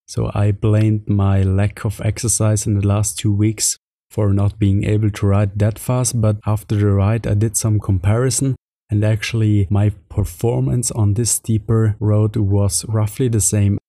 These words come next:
as for the flatter and, let's say, old route I usually rode. I applied my formula, which takes into consideration time, difference in altitude and distance. Then there is, like, this value,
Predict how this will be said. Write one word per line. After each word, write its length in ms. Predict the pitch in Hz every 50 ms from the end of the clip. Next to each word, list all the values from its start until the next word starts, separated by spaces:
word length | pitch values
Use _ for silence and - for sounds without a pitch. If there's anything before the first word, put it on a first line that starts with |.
| _ _ _ -
as 240 | - 104 98 87 -
for 360 | - - - 104 101 98 98
the 520 | 95 92 98 92 92 92 90 90 90 85 82 85 - _ _
flatter 720 | - - 104 98 98 98 98 92 101 95 95 95 87 82 85 -
and, 180 | 101 95 92
let's 260 | 98 95 92 92 -
say, 220 | - 101 95 98 95 - -
old 380 | 110 107 107 104 101 - - - -
route 280 | 101 98 101 98 -
I 120 | 104 98 95
usually 680 | 95 98 101 104 101 92 98 98 95 92 92 92 87 82 -
rode. 400 | 107 92 92 90 90 85 - - - _ _ _ _ _ _ _ -
I 160 | - 107 107 110
applied 640 | 110 101 - - - - 107 101 98 101 101 101
my 240 | 101 98 95 92 92
formula, 640 | 87 - - 110 107 107 110 110 107 107 104 101
which 300 | 98 98 98 - - -
takes 280 | - 101 101 101 - -
into 300 | - 113 104 107 107 104 - -
consideration 800 | - 101 101 101 - - 98 95 95 95 98 98 - - 95 90
time, 460 | - - - 110 107 110 110 110 107
difference 500 | 104 107 104 104 - - 113 107 101 101
in 120 | - 107 104
altitude 560 | 101 101 107 107 - 104 - - 110 107 104
and 160 | 95 92 92
distance. 560 | 98 113 - - - 120 113 110 104 - - - _ _ _ _ _ _
Then 220 | - 107 107 104 104
there 180 | 101 101 101
is, 160 | 104 95 95
like, 300 | 104 98 95 95 - -
this 180 | - 101 92 -
value, 600 | - 92 95 95 101 104 104 104 107 107 110 107